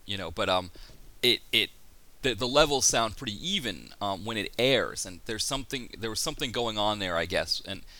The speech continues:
you know, for the most part, it's beyond my, my acumen <laughs> as a, a podcaster, but, uh,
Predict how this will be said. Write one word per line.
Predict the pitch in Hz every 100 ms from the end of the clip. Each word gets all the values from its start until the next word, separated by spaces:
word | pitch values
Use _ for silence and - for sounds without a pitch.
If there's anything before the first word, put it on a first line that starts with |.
| - -
you | 110
know, | 104 104 -
for | -
the | 160
most | 147 156 -
part, | 147
it's | 98
beyond | 87 113 110 113 101
my, | 95 95 98 98
my | 95 92
acumen | - 92 - 117 110 113 -
<laughs> |
as | - 101 -
a, | 135 110 - 226 - - -
a | -
podcaster, | - - 113 110 - 120 120 - 135 135 - - - -
but, | 117 101
uh, | 92 92